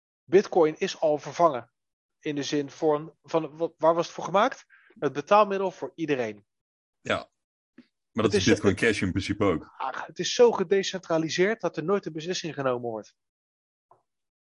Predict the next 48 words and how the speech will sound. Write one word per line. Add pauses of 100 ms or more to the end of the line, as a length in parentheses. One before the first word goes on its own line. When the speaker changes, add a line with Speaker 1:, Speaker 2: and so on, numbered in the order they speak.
Speaker 2:
Nee.
Speaker 1:
Het
is
zo, (160)
het
is, (200)
het
is (180)
zo
gedecentraliseerd (500)
dat
ze
het
niet
eens
sneller
kunnen
maken,
operationeel
kunnen
krijgen
en
dat
het
echt
dingen
gaat
doen.
Nou,
er
zullen
vast
wel
mensen
die
van
alles
van
vinden. (460)
Ook
helemaal
top. (220)
Hetzelfde
met
Ethereum. (600)
Ethereum
is
nu,